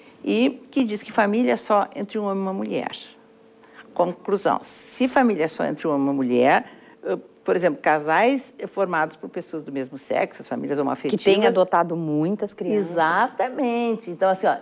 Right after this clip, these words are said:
Speaker 1: isso, além de não reconhecer esses direitos, que já vêm sendo reconhecidos pela Justiça há mais de dez anos, também vai tirar da possibilidade de adoção uma parcela significativa de candidatos à adoção, ah, que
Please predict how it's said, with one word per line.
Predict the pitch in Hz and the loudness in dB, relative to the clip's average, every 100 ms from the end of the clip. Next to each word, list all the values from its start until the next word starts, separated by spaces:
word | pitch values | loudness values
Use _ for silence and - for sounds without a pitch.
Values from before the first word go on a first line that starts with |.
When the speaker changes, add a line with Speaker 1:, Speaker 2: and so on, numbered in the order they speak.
| - | -6
Speaker 1:
isso, | 208 202 247 - - - | -6 0 0 0 -12 0
além | 180 185 180 269 339 | 2 4 2 0 0
de | 269 214 | 0 0
não | 208 | 2
reconhecer | 226 214 214 190 170 - 185 170 - - - | 2 2 2 0 0 2 2 2 -6 -18 -4
esses | 151 - 151 | -4 -4 -4
direitos, | 151 151 160 | 0 0 0
que | - | 0
já | 262 | 2
vêm | 294 320 | 2 2
sendo | 339 302 | 0 2
reconhecidos | 247 220 196 190 | 2 0 -2 -2
pela | 185 160 | 0 0
Justiça | 156 139 - 165 208 - - - | -2 -6 -4 -2 0 0 -2 -4
há | - - _ - - - | -12 -20 _ -20 -14 -6
mais | 131 160 | -2 -2
de | 151 | 0
dez | 139 123 123 | 0 0 2
anos, | 131 185 240 - - - - | 4 4 4 0 -12 -20 2
também | 233 233 196 240 339 349 | 4 4 4 4 4 0
vai | 294 254 262 - - _ - | 4 4 4 -2 -18 _ -14
tirar | - 254 233 277 | -2 2 4 2
da | 285 | 0
possibilidade | 269 247 240 214 226 | -2 -4 -4 -2 -2
de | 220 | -2
adoção | 196 196 214 220 | -2 -4 -2 -2
uma | 220 | -2
parcela | 220 196 202 | -2 -2 -4
significativa | 202 202 196 190 - 170 - - 190 190 | -4 -6 -8 -10 -6 -6 -6 -6 -4 -4
de | - | -4
candidatos | - 180 165 123 151 156 - | -4 -4 -2 2 2 2 -4
à | |
adoção, | 127 131 123 - 170 185 - - - | -6 -6 -4 2 2 2 -10 -14 0
ah, | 180 180 - - | 2 2 -6 -12
que | - 196 | -6 -4